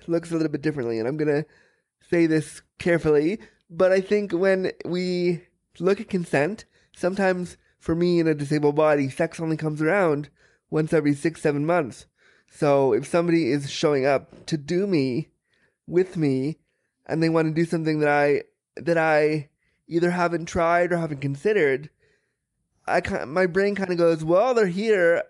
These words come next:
I might as well give it a shot," because sex is not something that's easily accessed for me.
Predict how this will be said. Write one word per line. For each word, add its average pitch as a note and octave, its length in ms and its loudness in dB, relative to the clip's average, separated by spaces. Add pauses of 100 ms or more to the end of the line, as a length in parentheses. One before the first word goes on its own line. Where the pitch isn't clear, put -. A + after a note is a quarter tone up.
(140)
I F3 100 0
might F3+ 120 0
as F3+ 80 -2
well F3 80 0
give E3 140 0
it D#3+ 60 0
a D3+ 40 -2
shot," D#3+ 500 0 (580)
because F3+ 680 -2 (240)
sex F#3 380 -4
is E3+ 140 -4
not E3 500 0 (360)
something D#3+ 440 -2
that's D3 160 -2
easily C#3+ 800 0 (440)
accessed E3+ 520 0
for C3+ 200 -4
me. A2 320 -6